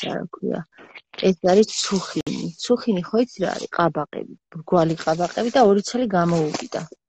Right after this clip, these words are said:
ის ეხლა მეორეს გაჩვენემ, გოგრა ამოვიდა თავისით.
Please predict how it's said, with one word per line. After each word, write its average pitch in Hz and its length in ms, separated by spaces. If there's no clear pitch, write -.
ის 214 220
ეხლა 202 480
მეორეს 185 400
გაჩვენემ, 202 500
გოგრა 180 380
ამოვიდა 175 420
თავისით. - 640